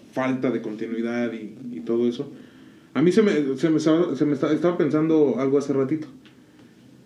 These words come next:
Mucha gente, este, siempre critica, ¿no?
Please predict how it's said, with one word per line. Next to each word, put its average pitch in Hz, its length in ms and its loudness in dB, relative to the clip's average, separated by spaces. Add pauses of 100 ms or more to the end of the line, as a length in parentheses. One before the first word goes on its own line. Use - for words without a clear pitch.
(380)
Mucha 226 320 4
gente, 247 500 2 (220)
este, 120 680 0 (300)
siempre 143 360 -2
critica, 123 480 -4
¿no? 117 160 -4